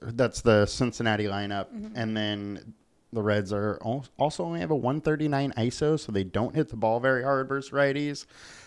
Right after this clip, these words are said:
Speaker 1: Three point five alert star rating. And the one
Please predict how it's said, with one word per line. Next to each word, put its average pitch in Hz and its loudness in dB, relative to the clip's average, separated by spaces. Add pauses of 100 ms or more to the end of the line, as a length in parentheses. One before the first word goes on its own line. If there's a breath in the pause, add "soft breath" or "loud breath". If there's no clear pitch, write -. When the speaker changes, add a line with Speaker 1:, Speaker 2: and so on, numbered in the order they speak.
(140)
Speaker 1:
Three 113 2
point 127 2
five 117 4
alert 135 0
star 143 2
rating. 143 0 (920 loud breath)
And 151 2
the 131 4
one 147 4